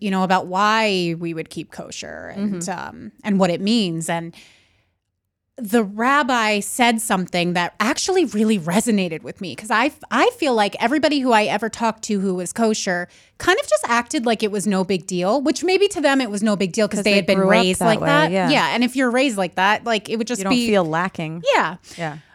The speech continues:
Speaker 1: But the rabbi explained it to me in a way that's like,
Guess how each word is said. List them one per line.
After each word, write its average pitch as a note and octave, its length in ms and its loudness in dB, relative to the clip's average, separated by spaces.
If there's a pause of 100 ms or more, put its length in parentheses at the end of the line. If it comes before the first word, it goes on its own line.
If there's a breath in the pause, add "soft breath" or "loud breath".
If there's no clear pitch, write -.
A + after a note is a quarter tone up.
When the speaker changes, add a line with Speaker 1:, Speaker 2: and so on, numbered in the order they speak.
(140)
Speaker 1:
But D#4+ 360 2 (340)
the D4 100 2
rabbi D#4+ 540 2
explained C4 720 0
it B3+ 180 0
to - 120 -4
me G#3+ 260 0
in G#3+ 80 -2
a G#3+ 80 0
way G3+ 200 2
that's G3+ 220 -4
like, G3+ 200 -4